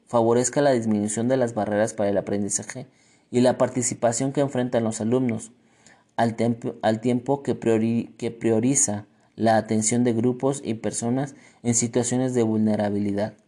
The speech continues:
con énfasis en la población indígena, migrante, con discapacidad y dificultades severas en conducta, comunicación y aprendizaje, así como de las escuelas ubicadas en zonas de alta marginación,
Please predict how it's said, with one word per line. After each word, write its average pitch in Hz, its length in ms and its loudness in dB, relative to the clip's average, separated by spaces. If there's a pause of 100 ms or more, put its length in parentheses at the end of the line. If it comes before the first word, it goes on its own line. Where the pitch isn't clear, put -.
(520)
con 110 220 0
énfasis 123 500 0
en 110 80 0
la 101 140 -2
población 101 440 0
indígena, 127 640 -2 (280)
migrante, 113 680 0 (100)
con 117 180 2
discapacidad 110 840 0 (320)
y 117 100 0
dificultades 123 680 2
severas 120 440 0
en 110 100 -4
conducta, 120 680 -2 (340)
comunicación 117 1000 -2
y 113 140 0
aprendizaje, 107 800 0 (400)
así 117 240 2
como 139 240 2
de 117 100 6
las 110 180 0
escuelas 113 460 0
ubicadas 110 500 2
en 117 100 -4
zonas 123 360 -2
de 113 80 2
alta 110 220 2
marginación, 113 760 -2